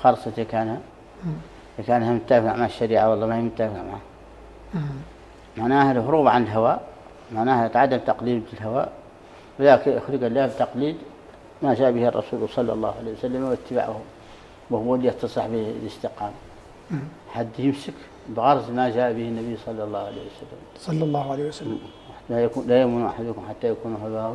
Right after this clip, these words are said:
Speaker 1: تبعا لما جئت به. حد لكن جاء به النبي صلى الله عليه وسلم واتبعه معناه أنه مستقيم. نر-، أنا ما الأخرى، نرجع للجهاد.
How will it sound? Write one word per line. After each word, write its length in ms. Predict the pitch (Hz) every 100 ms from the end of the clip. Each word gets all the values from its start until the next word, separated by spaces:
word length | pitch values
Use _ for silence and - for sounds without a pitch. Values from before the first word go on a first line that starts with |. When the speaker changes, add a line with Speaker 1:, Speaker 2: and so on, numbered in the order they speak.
| 127
Speaker 1:
تبعا 300 | 113 107 110
لما 260 | 110 113 110
جئت 220 | 120 139 139
به. 180 | 135 135 - - - - - - - - - - - 110
حد 80 | 104 - 311
لكن 240 | 135 117 104
جاء 140 | 117
به 100 | 117
النبي 280 | 107 107 104
صلى 240 | 113 107
الله 140 | 101 101
عليه 100 | 98
وسلم 420 | 104 104 104 101 104 -
واتبعه 200 | 151 104
معناه 360 | 101 110 104 127
أنه 140 | 131 123
مستقيم. 400 | - - - - - - - - - - - - -
نر-، 300 | 120 127 139 - -
أنا 220 | 117 123 131
ما 100 | 127
الأخرى، 300 | - 131 160 151
نرجع 680 | 120 123 135 120 135 120 120 - - -
للجهاد. 500 | 131 120 127 113 104